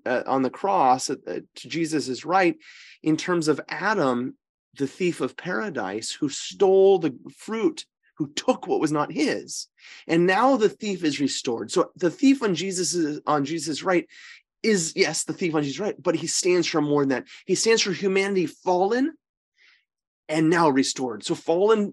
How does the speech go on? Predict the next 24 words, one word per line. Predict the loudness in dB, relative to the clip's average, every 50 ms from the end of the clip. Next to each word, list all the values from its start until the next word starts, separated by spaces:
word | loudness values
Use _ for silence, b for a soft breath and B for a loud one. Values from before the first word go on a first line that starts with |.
| -4 0
through | 2 2 2 2
Adam | 0 0 0 2 0 -2 -2 -4 -8 _ _ b b b b b b
and | 2 2 4
now | 4 4 4
restored | 4 2 2 0 0 2 4 4 4 4 2
to | -2 -4
paradise, | -2 -4 -2 0 0 0 0 -2 -6 -10 -12 -10 -10 -8 -8
yeah? | -6 -2 0 0 0 -2 B B B B B B _
And | 0 2 4 4
now | 6 6 6 6
we | 6 4 2
pick | 0 -2 -4 -6 -6 -2 0
this | 0 0 0 -2 -6
theme | -2 0 2 2 2 0 -2 -2
up | -2 0 0 0 -2
here | -4 -2 0 2 2
at | 2
the | 0 -4
first | -6 -2 -2 0 0 0 -2 -2
Sunday | -2 -2 -2 0 0 0
of | 0 -2 -2 -4
Advent, | -4 -2 -2 -4 -4 -4 -2 -2 -2 -4 -4 -8 _ _ _ _ _ _ _ _ _ _ _ _ _ _ -2 2
in | 4 6 6 6 6
which, | 4 4 4 2 -4 -8